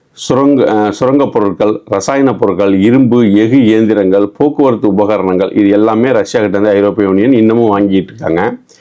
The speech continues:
சரி, ரைட்டு. ஐரோப்பிய யூனியன் பக்கத்து நாடு, வேற வழி இல்ல, வாங்குறாங்க அப்படின்னா, அதுக்கு அடுத்தது அமெரிக்கா. அமெரிக்கா வந்து இப்பயும் ரஷ்யா கிட்ட இருந்து என்னென்ன வாங்குறாங்கன்னு பாருங்க. யுரேனியம், ஹெக்ஸாஃப்ளோரைடு,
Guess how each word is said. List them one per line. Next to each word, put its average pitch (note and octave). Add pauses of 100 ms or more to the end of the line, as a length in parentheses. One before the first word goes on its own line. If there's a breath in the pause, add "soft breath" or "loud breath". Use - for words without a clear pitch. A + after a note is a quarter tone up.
(320 soft breath)
சரி, G2+
ரைட்டு. F#2
ஐரோப்பிய A#2
யூனியன் A2
பக்கத்து A2
நாடு, G#2+
வேற G2
வழி G#2
இல்ல, G#2
வாங்குறாங்க G2
அப்படின்னா, E2+
அதுக்கு G#2+
அடுத்தது G2
அமெரிக்கா. F#2+ (880 loud breath)
அமெரிக்கா D#3
வந்து G2
இப்பயும் G#2+
ரஷ்யா F#2+
கிட்ட G#2+
இருந்து F2+
என்னென்ன G#2
வாங்குறாங்கன்னு F2+
பாருங்க. E2+ (100)
யுரேனியம், A#2
ஹெக்ஸாஃப்ளோரைடு, G#2+